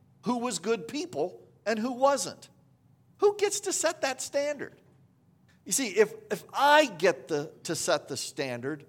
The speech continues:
then I'm gonna set a standard of good people that I know I can either reach or maybe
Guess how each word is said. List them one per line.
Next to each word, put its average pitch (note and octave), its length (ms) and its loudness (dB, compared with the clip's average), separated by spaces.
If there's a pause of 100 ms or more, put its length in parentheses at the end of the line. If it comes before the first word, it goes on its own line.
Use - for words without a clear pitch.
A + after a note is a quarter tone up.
(500)
then F#3+ 280 6
I'm A#3 240 4
gonna B3 240 0
set A3+ 580 2
a E3 100 0
standard A#3 1080 0
of D3 160 -4
good F#3 300 -2
people A3+ 440 -6
that C#3+ 140 2
I C3 140 0
know C3+ 500 -2
I D3+ 180 0
can B2+ 240 -8 (180)
either C3+ 320 -4
reach C#3+ 600 -8
or B2+ 120 -6
maybe D3 440 -10